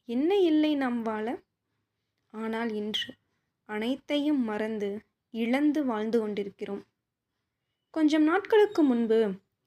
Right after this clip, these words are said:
கிராமிய கலைகள் என்ற நூலை பார்த்தேன். அதில் நாம் மறந்துவிட்ட மரபுக் கலைகளை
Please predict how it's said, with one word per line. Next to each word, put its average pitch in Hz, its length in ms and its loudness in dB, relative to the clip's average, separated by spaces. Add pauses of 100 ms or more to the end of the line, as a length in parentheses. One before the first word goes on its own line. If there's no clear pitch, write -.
(120)
கிராமிய 330 480 2
கலைகள் 240 360 0
என்ற 214 280 -4
நூலை 202 460 -4 (300)
பார்த்தேன். 196 520 -10 (840)
அதில் 262 300 2
நாம் 226 320 -2 (200)
மறந்துவிட்ட 320 680 2
மரபுக் 254 420 0
கலைகளை 208 580 -2